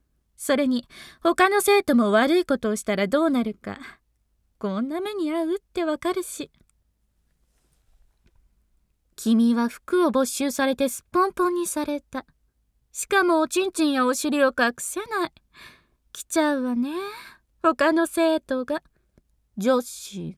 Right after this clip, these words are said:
が。お友達も、好きな女の子も、みんなに見られちゃう。全員に君の裸を晒し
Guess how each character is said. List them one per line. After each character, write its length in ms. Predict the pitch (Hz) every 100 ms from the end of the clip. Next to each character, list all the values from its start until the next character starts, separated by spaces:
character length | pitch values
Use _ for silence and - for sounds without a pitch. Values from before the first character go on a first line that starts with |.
| _
が。 180 | 196 226 _ _ _ _ _ _ _ _ _ _ -
お 100 | 254
友 280 | 240 247 262
達 320 | 262 262 254
も、 200 | 247 247
好 60 | - - - - -
き 140 | 440 440
な 260 | 381 339
女 240 | 339 339 339
の 100 | 330
子 160 | 311
も、 240 | 269 285 302 - _ _ _ _
み 220 | 214 214
ん 180 | 294 403
な 160 | 440 480
に 140 | 453
見 160 | 311 294
ら 120 | 285
れ 120 | 254
ち 180 | 240 220
ゃ 40 |
う。 80 | 202 _ _ _ _ _ _ _ _ _
全 380 | - 277 277 277
員 40 |
に 180 | 269 269
君 300 | - 254 285
の 140 | 285 302
裸 420 | 277 254 254 247
を 60 |
晒 400 | 240 202 202
し 40 | 285